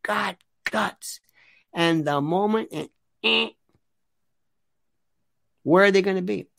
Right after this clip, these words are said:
Ask Tucker. Look at Tucker. Where's Tucker? He's done what? Four shows? Four? Not exactly, uh, an avalanche worth of new information. You've gotta crank this stuff out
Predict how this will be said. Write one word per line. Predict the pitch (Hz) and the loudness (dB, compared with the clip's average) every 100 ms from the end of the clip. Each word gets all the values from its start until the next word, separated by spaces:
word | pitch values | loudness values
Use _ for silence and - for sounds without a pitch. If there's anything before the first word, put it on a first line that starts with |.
| _ | _
Ask | 226 269 269 - | 2 2 2 2
Tucker. | 277 269 - - _ _ _ _ _ _ _ _ _ _ _ _ | 4 4 0 -16 _ _ _ _ _ _ _ _ _ _ _ _
Look | 349 294 | -2 0
at | 262 | 2
Tucker. | - 285 - | 4 2 0
Where's | 135 254 277 - | -2 0 0 0
Tucker? | - 208 - | 0 0 0
He's | 151 160 | -2 0
done | 180 175 | 0 2
what? | 170 - | 0 0
Four | - - 180 214 254 | -12 2 4 6 4
shows? | - 285 294 330 359 320 - _ _ _ _ _ _ | 0 2 4 4 2 0 -6 _ _ _ _ _ _
Four? | - - 208 202 311 480 392 - _ _ _ _ _ _ _ _ _ _ _ 415 | -16 -4 2 4 4 0 -4 -6 _ _ _ _ _ _ _ _ _ _ _ -6
Not | 415 | -2
exactly, | 320 156 185 175 - 160 143 127 | 0 2 4 4 2 2 4 4
uh, | 120 117 110 | 2 0 -4
an | 117 | -4
avalanche | 180 339 131 117 - - - - - _ _ _ - | 0 0 0 -6 -10 -14 -14 -14 -14 _ _ _ 0
worth | 165 170 139 | 4 4 2
of | 135 120 120 | -2 -2 2
new | 220 185 | 6 6
information. | 165 - 123 165 233 - - | 4 2 -4 -2 -4 -6 -6
You've | 240 370 196 | -2 0 0
gotta | - - - - | -2 -4 -16 0
crank | 190 180 139 | 4 4 2
this | 147 120 | -2 -6
stuff | - 135 120 - | -4 -6 -6 -4
out | 120 | -4